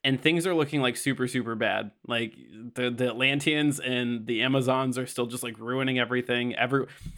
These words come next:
Billy Batson got stabbed. Like, everything's really bad. Just then, uh, thin, sad boy Superman shows up. He, he does, like, a hero landing and just starts, like,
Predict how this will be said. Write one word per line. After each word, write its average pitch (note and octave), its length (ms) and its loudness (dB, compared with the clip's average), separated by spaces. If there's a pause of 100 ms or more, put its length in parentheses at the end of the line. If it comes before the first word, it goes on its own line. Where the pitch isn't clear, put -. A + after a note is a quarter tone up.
(140)
Billy D#3 180 6
Batson C#3 400 2
got B2 180 0
stabbed. A#2 540 -2
Like, B2 380 0
everything's C#3 440 2
really B2 220 -2
bad. A#2 320 -2 (460)
Just C#3+ 520 -2
then, B2+ 520 0 (320)
uh, A#2 240 2
thin, E3 420 2
sad C#3+ 400 2
boy C3+ 200 0
Superman A#2+ 580 -6
shows A2 340 -8
up. - 240 -14 (400)
He, B2+ 280 2
he C3+ 120 2
does, C3 320 2
like, C3+ 160 2
a C#3 80 4
hero D#3 460 2
landing B2+ 640 -2 (400)
and B2+ 180 2
just C3 180 0
starts, B2 320 0
like, A2+ 280 -4